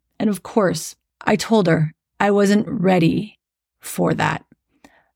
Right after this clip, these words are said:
I've been taking care of a sick kid for about six months, and it took all my energy. And it threw me off on sleep and work and everything that I had been trying to do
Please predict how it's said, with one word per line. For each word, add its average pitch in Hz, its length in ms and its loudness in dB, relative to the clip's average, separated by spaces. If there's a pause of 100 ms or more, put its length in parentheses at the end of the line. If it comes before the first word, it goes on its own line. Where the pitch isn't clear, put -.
I've 190 200 0
been 202 180 2
taking 208 380 0
care 185 220 2
of 160 100 -4
a - 100 -6
sick 185 340 -4
kid 165 480 0 (140)
for 196 200 -4
about 175 300 -2
six - 420 -4
months, - 500 -2 (340)
and 190 100 -2
it - 140 -6
took - 400 -8
all 214 500 0
my 196 200 -4
energy. 180 560 -6 (500)
And 214 340 -2
it 220 300 -4
threw 262 280 0
me 285 160 2
off 180 360 2
on - 240 -2
sleep 254 680 -2 (540)
and 185 520 0
work 240 760 -2 (400)
and 190 340 -2 (320)
everything 247 960 0
that 208 140 0
I 190 300 2
had 190 340 -4
been 190 200 -2
trying 185 380 -4
to - 100 -8
do 202 680 0